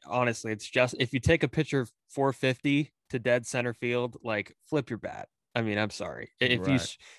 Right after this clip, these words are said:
Speaker 1: that, that gives the pitcher the right to pip-, pump his fi-, I almost said pimp his fist, <laughs> pump his fist after a big strikeout. I think that,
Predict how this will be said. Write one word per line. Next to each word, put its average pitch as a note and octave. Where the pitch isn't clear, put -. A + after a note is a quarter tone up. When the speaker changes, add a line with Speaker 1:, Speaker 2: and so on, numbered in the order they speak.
Speaker 1:
that, D#3
that D#3
gives C#3
the C3
pitcher A2+
the C3
right A2
to A2
pip-, A2+
pump B2+
his C3
fi-, D3
I A#2
almost A2
said G2+
pimp A2
his G#2+
fist, -
<laughs> -
pump D#3
his D#3
fist E3
after C#3
a C3+
big C#3+
strikeout. E3+
I A2+
think B2
that, B2